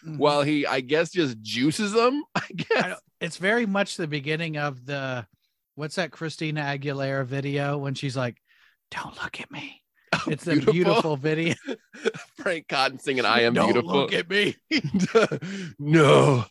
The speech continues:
Speaker 1: "Every day's so wonderful." <laughs>
Speaker 2: I love that she kills the, the first guy, and he's like, "Just need one or two more." And she's like, "Son of a bitch."
Speaker 1: God damn. How many?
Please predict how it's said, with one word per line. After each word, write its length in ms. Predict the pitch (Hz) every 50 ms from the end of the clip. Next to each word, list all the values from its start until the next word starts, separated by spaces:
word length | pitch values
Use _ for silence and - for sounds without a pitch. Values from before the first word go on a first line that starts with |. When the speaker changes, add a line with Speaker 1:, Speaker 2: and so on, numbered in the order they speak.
| _ -
Speaker 1:
"Every 360 | 143 151 143 139 156 156 160
day's 300 | 160 180 185 185 165 -
so 300 | - 202 - 190 190 185
wonderful." 1300 | 180 180 190 202 208 214 214 214 202 202 196 190 - 156 143 151 165 175 170 170 175 170 170 175 175 - _ 262 269
<laughs> 160 | - - _
Speaker 2:
I 140 | 220 214 233
love 260 | 233 240 247 262 320 403
that 160 | 403 381 359
she 160 | - - 254
kills 320 | 220 - 240 226 220 208 175
the, 140 | 185 190 165
the 140 | 147 156
first 320 | 147 - 175 180 175 156 165
guy, 200 | 165 147 143 143
and 80 | 147
he's 140 | 147 143 123
like, 180 | 131 120 110 - _ - - - _ _ _ -
"Just 200 | 131 139 131 120
need 180 | 147 147 135
one 240 | 127 120 139 147 156
or 100 | 143 143
two 280 | 135 - - 160 160 156
more." 520 | 156 156 156 160 156 143 131 117 110 - _
And 140 | - 156 156
she's 160 | - - 208
like, 220 | 190 208 190 190 175
"Son 260 | - - 277 330 392 571 539
of 100 | 269 269
a 120 | 254 240
bitch." 460 | 214 233 262 302 349 381 330 226 175 - _ -
Speaker 1:
God 260 | 254 302 269 202 160
damn. 440 | 165 240 285 302 311 254 160 131 131 - -
How 120 | - 226 220
many? 320 | 226 381 - 311 - -